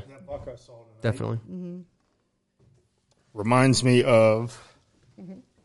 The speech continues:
Speaker 2: Sorry, Joe. We're, uh, we're, we're, uh,
Speaker 3: Exchanging
Speaker 2: refreshing.
Speaker 3: beers, yeah. <laughs>
Speaker 1: this one, but
Speaker 2: We're getting beers out of the mini fridge. <laughs>
Speaker 3: Oh, yeah. That's a nice deer.
Speaker 1: This didn't
Speaker 3: Good.
Speaker 1: come in that close.
Speaker 2: Okay.
Speaker 1: It had that width and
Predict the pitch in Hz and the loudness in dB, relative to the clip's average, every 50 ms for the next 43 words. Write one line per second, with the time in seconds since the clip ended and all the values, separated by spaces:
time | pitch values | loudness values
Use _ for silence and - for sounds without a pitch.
0 | - 190 196 233 277 _ _ _ _ _ _ _ _ _ _ _ _ _ _ _ | -20 -20 -20 -20 -20 _ _ _ _ _ _ _ _ _ _ _ _ _ _ _
1 | _ _ _ _ _ _ _ _ _ _ _ _ _ _ _ - - 160 165 160 | _ _ _ _ _ _ _ _ _ _ _ _ _ _ _ 2 6 8 10 10
2 | 143 127 127 139 139 139 151 156 156 151 143 135 131 127 143 151 147 147 147 151 | 10 8 8 8 8 10 10 10 10 10 10 8 8 6 6 6 6 6 6 6
3 | 151 147 131 - - - 247 - 139 131 - - - - 233 233 226 233 220 208 | 6 6 4 2 -4 -6 0 2 4 6 8 8 8 8 8 6 6 8 8 8
4 | 208 185 180 175 190 202 202 196 185 196 226 - 311 311 320 370 359 370 381 370 | 6 6 6 4 6 6 6 6 8 6 6 6 6 6 6 6 4 4 4 0
5 | - - - - - - - - - - - - - - - - - - - - | 0 -2 -12 -20 -20 -20 -20 -20 -20 -20 -20 -20 -20 -18 -18 -18 -18 -18 -18 -16
6 | - - - 156 156 156 156 202 196 180 156 170 170 180 170 151 160 160 151 151 | -16 -6 2 4 6 8 8 8 8 8 8 8 10 10 10 8 8 8 8 8
7 | 151 156 151 135 - 135 127 151 131 123 - - 196 175 285 302 294 277 254 220 | 8 8 6 6 6 6 6 6 6 4 2 0 2 4 6 8 8 10 8 8
8 | 202 165 - - - 208 196 240 233 226 208 214 220 202 214 214 226 208 190 180 | 6 4 -2 -6 -6 -4 0 2 2 2 2 2 0 0 0 2 2 4 4 2
9 | 165 - 220 220 196 175 139 - 160 160 160 160 151 139 135 127 - - - - | 0 2 2 2 2 2 0 -6 -10 -14 -12 -14 -14 -14 -14 -16 -16 -16 -18 -20
10 | - 127 123 - - - _ _ _ _ _ _ _ _ _ _ _ _ - 120 | -20 -20 -20 -20 -20 -20 _ _ _ _ _ _ _ _ _ _ _ _ 0 0
11 | 120 - 127 123 127 117 - - - - - - - 143 147 147 - - 127 120 | 2 4 4 4 4 2 0 -4 -8 -10 -12 -12 -12 -12 -12 -14 -14 -16 -20 -20